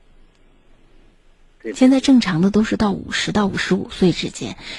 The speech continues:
Speaker 2: 原先是四十五岁到五十岁之间。你想，他才四十一岁，如果农村还讲究虚，虚岁的话，那保不定才四十。所以，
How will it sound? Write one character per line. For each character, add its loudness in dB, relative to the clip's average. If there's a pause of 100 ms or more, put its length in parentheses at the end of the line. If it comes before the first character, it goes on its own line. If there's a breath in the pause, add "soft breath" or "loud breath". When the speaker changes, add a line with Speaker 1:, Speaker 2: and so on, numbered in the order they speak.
Speaker 2:
原 8
先 2
是 2
四 2
十 -2
五 -2
岁 2
到 0
五 -8
十 -4
岁 4
之 -6
间。 -4
你 4
想， 0
他 -4
才 0
四 -2
十 0
一 4
岁， -2 (580 loud breath)
如 8
果 8
农 8
村 6
还 2
讲 -2
究 -2
虚， 0
虚 0
岁 0
的 -6
话， -8
那 2
保 -2
不 -6
定 6
才 -2
四 -2
十。 -8 (1200)
所 8
以， 4